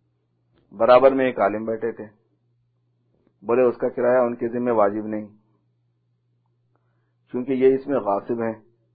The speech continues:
اور منافع مغصوبہ کی عدم ضمان کی تصریح فقہ میں موجود ہے۔ مثلاً کوئی کسی کا گھوڑا چھین لے اور دن بھر اس پر چڑھا پھرے تو چڑھنے کا کرایہ واجب نہ ہوگا۔"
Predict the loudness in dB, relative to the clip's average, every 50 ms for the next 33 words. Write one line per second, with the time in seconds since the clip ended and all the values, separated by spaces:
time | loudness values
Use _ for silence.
0 | _ _ _ _ _ _ _ _ _ _ _ _ _ _ _ _ _ _ _ -12
1 | -10 -8 -6 -6 -6 -4 -4 -4 -2 0 0 0 0 -2 -4 -6 -8 -8 -8 -4
2 | -2 -2 -2 -2 -2 -2 -2 -2 -2 -2 -4 -6 -6 -6 -8 -8 -8 -8 -8 -8
3 | -10 -12 -12 -12 -12 -12 -10 -12 -12 -12 -14 -16 -20 _ -16 -16 -10 -8 -8 -8
4 | -6 -8 -8 -10 -10 -10 -10 -10 -12 -12 -12 -16 -18 _ _ _ _ _ _ _
5 | _ _ _ _ _ _ _ _ _ _ -14 -8 -6 -4 -4 -4 -4 -4 -4 -4
6 | -4 -6 -10 -12 -10 -8 -6 -8 -8 -8 -8 -6 -4 -4 -4 -6 -10 -14 -14 -12
7 | -12 -12 -12 -12 -14 _ _ _ _ _ _ _ _ _ _ _ _ _ _ _
8 | _ _ -8 -8 -6 -6 -8 -8 -8 -8 -6 -2 0 0 0 -2 -4 -6 -8 -8
9 | -6 -6 -6 -6 -6 -6 -6 -8 -10 -10 -10 -12 -14 _ _ _ _ _ _ _
10 | _ _ _ _ _ _ -20 -14 -10 -6 -6 -2 -2 -2 -2 -2 -2 -2 0 2
11 | 4 4 4 4 4 4 4 4 0 -2 -4 -6 -8 -8 -10 -10 -12 -12 -14 -16